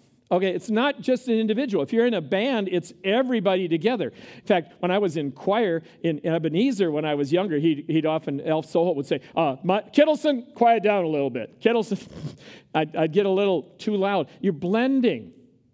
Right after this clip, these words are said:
You're with everybody else and in sharing and singing and doing the work. The gospel message or music is everybody together sharing the message of Jesus.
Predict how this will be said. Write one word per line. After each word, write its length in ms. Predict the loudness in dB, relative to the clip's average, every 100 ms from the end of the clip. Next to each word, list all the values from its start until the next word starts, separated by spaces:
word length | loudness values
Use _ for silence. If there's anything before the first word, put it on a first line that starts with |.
| _ _ _ _ 0
You're 180 | 2
with 240 | 4 2 2
everybody 560 | 0 0 0 0 2
else 500 | 0 0 -4 -10 -18 -18 -12 -2
and 220 | -2 -2 -2
in 260 | -2 -2 -10 -18
sharing 640 | -4 0 2 0 -2 -4
and 180 | -6 -6
singing 480 | -4 -2 -2 -4 -10 -20 -6
and 220 | -4 -2
doing 300 | 0 0 2
the 80 | 0
work. 260 | 0 -2 -4 -12 -4
The 80 | 0
gospel 560 | 0 0 -2 -2 0
message 480 | 2 0 0 -2 -2
or 160 | -2 -2
music 520 | 0 0 0 -4 -4 -2
is 220 | -2 -4 -6
everybody 960 | 0 0 0 -2 0 0 0 -2 0 -2 -4 -8
together 720 | -6 -4 -6 -6 -6 -12 -20 _ _ _ _ _ _ _ _ _ _ _ _ _ _ _
sharing 640 | -8 0 2 2 -2 -6 -12 -6
the 80 | -2
message 460 | -2 -2 -6 -4
of 100 | -6
Jesus. 460 | -4 -4 -4 -10